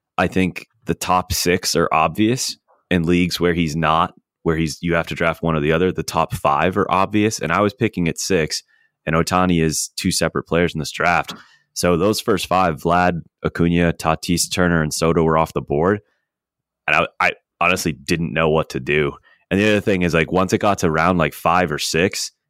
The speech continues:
it really was that Wild West, uncharted territory. It got to round six, and I'm like,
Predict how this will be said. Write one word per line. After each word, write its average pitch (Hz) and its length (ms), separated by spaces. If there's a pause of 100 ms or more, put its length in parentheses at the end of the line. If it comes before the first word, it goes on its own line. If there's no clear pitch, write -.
it 90 140
really 90 300
was 85 280
that 80 200
Wild 80 520
West, 78 440
uncharted 80 500
territory. 82 460
It 87 60
got 120 160
to 120 100
round 92 260
six, - 380
and 80 80
I'm 78 80
like, 76 260